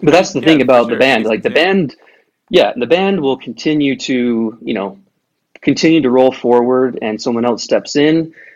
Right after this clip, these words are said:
Speaker 1: and great opportunity to learn from someone else, new leadership, and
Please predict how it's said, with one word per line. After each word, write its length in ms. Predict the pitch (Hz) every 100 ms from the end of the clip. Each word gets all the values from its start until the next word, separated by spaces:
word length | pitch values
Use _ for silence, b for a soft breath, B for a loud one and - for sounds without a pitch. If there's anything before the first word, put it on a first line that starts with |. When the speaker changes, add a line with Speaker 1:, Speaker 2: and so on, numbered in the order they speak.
| B -
Speaker 1:
and 460 | 117 107 104 101 - _ _ _ 127
great 220 | 143 147
opportunity 640 | 147 160 - 151 143 151
to 160 | 147 123
learn 360 | 113 131 139 139
from 200 | - 110
someone 320 | 131 113 113
else, 360 | 139 139 139 -
new 160 | 135 139
leadership, 540 | 135 135 131 139 139 117
and 200 | 110